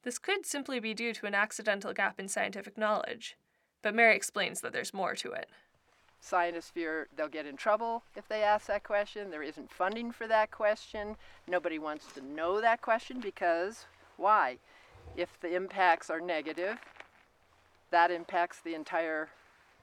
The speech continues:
Speaker 2: grazing industry.
Speaker 1: The questions that have the most potential to shatter assumptions or shift our view of the world are the ones most worth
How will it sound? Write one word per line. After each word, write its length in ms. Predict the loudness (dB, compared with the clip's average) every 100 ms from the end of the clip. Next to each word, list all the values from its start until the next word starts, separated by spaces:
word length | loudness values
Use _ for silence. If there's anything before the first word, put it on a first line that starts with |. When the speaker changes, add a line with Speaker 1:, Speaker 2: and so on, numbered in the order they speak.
| -8
Speaker 2:
grazing 400 | -4 -2 -4 -8
industry. 500 | -10 -12 -18 -20 -20 _ _ _ _ _ _ _ _ _ _ _ _ _ _
Speaker 1:
The 80 | -4
questions 540 | 0 0 0 -4 0
that 120 | 2
have 200 | 4 4
the 60 | 2
most 320 | 0 0 -2
potential 540 | -6 -2 -2 0 -4 -4
to 140 | -6
shatter 420 | 0 4 4 4
assumptions 760 | 2 0 -4 -4 -6 -8 -12 -16 _ _ _
or 100 | -6
shift 380 | -2 -2 -2 0
our 100 | 0
view 200 | 2 0
of 120 | 0
the 80 | -2
world 460 | -2 -2 -2 -4 -8 _ _ _
are 120 | 2
the 100 | 4
ones 400 | 4 4 4 0
most 500 | -4 -2 -2 -4 -6
worth 320 | -4 -4 -6